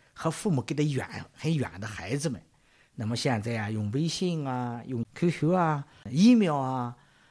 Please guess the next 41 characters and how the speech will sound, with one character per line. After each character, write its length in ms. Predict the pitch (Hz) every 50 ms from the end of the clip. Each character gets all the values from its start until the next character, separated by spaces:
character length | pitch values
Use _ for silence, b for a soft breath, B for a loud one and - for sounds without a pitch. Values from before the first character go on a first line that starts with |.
| b b
啊， 360 | b - - - 117 - - 123
飞 240 | - - - 143 156
机 340 | 147 - - 147 143 147 147
啊， 300 | 139 131 127 120 117 113
轮 280 | 113 107 113 131 151
船 320 | 147 - - 104 113 135 147
啊， 360 | 147 135 123 123 117 110 110 101 80 101 107 101
哎， 480 | 95 92 92 101 104 104 101 104 113 117
火 240 | - - - 104 101 -
车 200 | - - - 165
呀， 280 | 165 147 135 113 101 -
等 140 | 127 139
等 100 | 139 139
这 80 | 131 156
些 80 | 135 135
东 160 | 127 131 127
西 140 | 123 - 127
呢， 180 | 120 107 104 - B B B B B B
尽 220 | - - 247 208
量 120 | 175 143
的 80 | 127 127
利 200 | 127 160 220 247
用 180 | 202 131 120 120
这 100 | - 190
些 120 | 127 120
东 160 | 104 107 110 113
西 140 | 104 -
呢， 160 | 113 101 90 85 _ b b b b b
还 180 | b - - 117
是 120 | - -
尽 200 | - - 196 190
量 160 | 139 110 95 90
的 80 | 92
和 140 | - - 104
父 200 | 101 - - -
母 200 | 95 90 87 92
呢 100 | 95 98 101
保 160 | - - -
持 160 | - - - 90
联 380 | 87 85 85 82 90 104 120
系。 260 | - - - - -